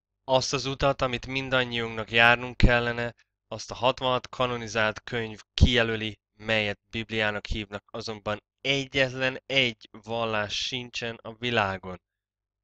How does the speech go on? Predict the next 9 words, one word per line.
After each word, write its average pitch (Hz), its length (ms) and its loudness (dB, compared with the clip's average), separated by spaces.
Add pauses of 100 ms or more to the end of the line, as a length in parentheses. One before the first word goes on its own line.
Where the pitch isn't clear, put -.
ami 98 280 -10
elfogadja 107 800 0
az 95 240 -10
elsőtől 127 840 0 (420)
az 110 280 -8
utolsó 131 560 -4
betűig 110 540 -2
az 101 200 -8
egészet, 123 760 -2